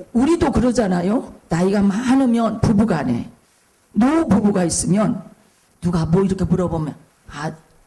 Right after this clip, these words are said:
제 주인 양반은 그런 거 몰라요." 제 주인 양반이 그런 걸 하셔야 되고,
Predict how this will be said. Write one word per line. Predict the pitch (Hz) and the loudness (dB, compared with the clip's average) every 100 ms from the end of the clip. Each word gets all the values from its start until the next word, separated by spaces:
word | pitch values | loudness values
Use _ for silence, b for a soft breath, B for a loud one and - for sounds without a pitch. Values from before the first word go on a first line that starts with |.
| _ _ | _ _
제 | - 208 | -2 -2
주인 | 208 - 226 247 | -2 0 4 4
양반은 | 262 208 170 151 - | 4 2 0 -2 -2
그런 | 190 190 | 0 0
거 | 170 | 0
몰라요." | 156 175 214 202 147 131 135 160 - B - | 0 2 2 0 0 -2 -4 -6 -10 B -2
제 | 190 226 220 | 0 2 0
주인 | - 226 254 269 | 0 2 4 4
양반이 | 254 220 196 160 | 2 2 2 0
그런 | 156 165 | -2 -2
걸 | 180 | -2
하셔야 | - - 254 214 202 | -4 -4 -2 0 0
되고, | 190 180 185 - | 0 0 -2 -4